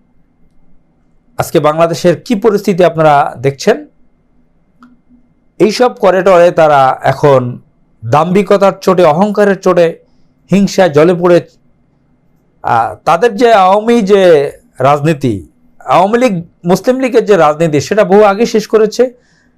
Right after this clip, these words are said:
আপনারা জানেন, চুয়াত্তর সালে, পঁচাত্তর সালে তারা কিভাবে ব্যাংক ডাকাতি করত, সন্ত্রাসীপনা কর-, করত, রক-, রক্ষী বাহিনী দিয়ে হত্যাযজ্ঞ চালাতো,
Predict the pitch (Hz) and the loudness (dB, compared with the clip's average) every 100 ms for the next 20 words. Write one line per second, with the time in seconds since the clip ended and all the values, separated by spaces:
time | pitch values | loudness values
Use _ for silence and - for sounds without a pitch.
0 | _ _ _ _ - 160 175 170 185 214 | _ _ _ _ -4 0 2 2 0 0
1 | 226 202 208 208 208 202 208 196 196 190 | -4 -2 0 2 0 0 0 0 -2 -2
2 | 190 202 196 190 190 180 151 170 180 170 | -2 -2 0 0 2 0 0 2 2 2
3 | 151 165 160 160 170 165 160 143 160 - | 0 0 -2 -2 -2 0 -2 0 -2 -2
4 | - - 156 156 165 - 165 165 156 156 | -6 -4 -2 0 -2 -2 0 0 2 0
5 | 165 - _ 156 143 156 143 143 - 147 | -2 -12 _ -4 0 0 2 0 -2 -4
6 | - 160 160 156 147 151 156 - 156 151 | 0 0 2 0 0 0 0 0 0 0
7 | 147 151 156 151 147 156 | 0 0 0 0 0 -4